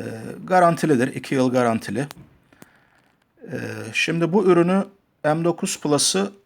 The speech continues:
e, bugüne özel yetmiş beş T L'ye satıyoruz iş yerimizde. Diğer, e, Car Bluetooth'u da on beş T L'ye veriyoruz.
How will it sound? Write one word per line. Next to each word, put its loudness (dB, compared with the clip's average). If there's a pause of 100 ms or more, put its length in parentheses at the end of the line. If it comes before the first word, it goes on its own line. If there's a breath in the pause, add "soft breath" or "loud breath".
(220)
e, -6
bugüne -2
özel 2
yetmiş 0
beş 0
T 2
L'ye 4
satıyoruz 0
iş -4
yerimizde. -4 (1300 loud breath)
Diğer, 4
e, -4 (120)
Car 2
Bluetooth'u 0
da 0 (520)
on -2
beş 0
T 2
L'ye 4
veriyoruz. -2